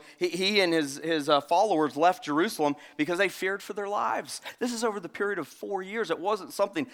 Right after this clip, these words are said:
that just happened over the period of months. And so we find David in the midst of this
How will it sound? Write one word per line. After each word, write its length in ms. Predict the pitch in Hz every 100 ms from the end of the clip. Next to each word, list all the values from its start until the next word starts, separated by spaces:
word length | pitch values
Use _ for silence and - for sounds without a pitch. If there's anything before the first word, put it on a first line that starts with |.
| -
that 80 | 156
just 180 | 151 143
happened 340 | 196 214 143
over 160 | 123 120
the 100 | 117
period 320 | - 170 143
of 120 | 110
months. 680 | 143 175 - - - - - _ _ _ _ _ _ _ _ _ _ _ _ - _ -
And 80 |
so 160 | - 185
we 160 | 175 151
find 680 | - 175 185 220 233 170
David 340 | 160 185 175 139
in 80 |
the 80 | 127
midst 320 | 127 165 -
of 160 | 139 120
this 300 | 135 127 -